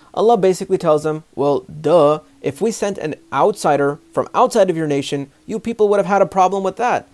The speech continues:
that why is someone from a different nation telling us? Or if the messenger spoke a different language, that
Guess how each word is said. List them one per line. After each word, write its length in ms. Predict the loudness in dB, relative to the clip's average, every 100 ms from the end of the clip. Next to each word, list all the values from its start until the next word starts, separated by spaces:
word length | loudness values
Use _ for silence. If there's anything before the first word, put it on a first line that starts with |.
| _
that 180 | -6 -4 -8
why 280 | -2 0
is 100 | 0
someone 320 | 0 -2 -2 -4
from 140 | -8
a 80 | -8
different 520 | -4 0 2 0 -2
nation 300 | -2 -2 -6
telling 300 | -6 -6 -10
us? 220 | -16 -18 _ _ -20 4
Or 160 | 6
if 80 | 6
the 80 | 2
messenger 340 | -2 -2 -4
spoke 300 | -2 0 2
a 40 | 2
different 300 | 0 -2 0
language, 440 | 0 2 0 0
that 240 | -2 -2